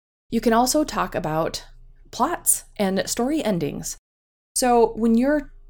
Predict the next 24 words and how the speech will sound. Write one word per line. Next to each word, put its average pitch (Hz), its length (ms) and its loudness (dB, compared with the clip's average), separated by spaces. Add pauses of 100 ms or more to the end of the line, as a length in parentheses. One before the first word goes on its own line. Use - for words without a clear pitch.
(200)
in 311 240 4
there 165 320 2
and 202 100 2
you're 196 100 2
trying 277 340 -4
to 339 60 -2
figure 190 240 0
out, 185 120 2
like, 170 120 -4
"How 285 280 -4
am 392 100 -4
I 349 60 -4
gonna - 200 -4
outline 208 460 -4
this 170 180 0
dang 151 220 -4
book? 185 300 0
How 208 160 -2
am 247 100 0
I 285 60 -2
gonna 233 160 -2
create 175 400 -6
this 170 140 -8
story?" - 420 -6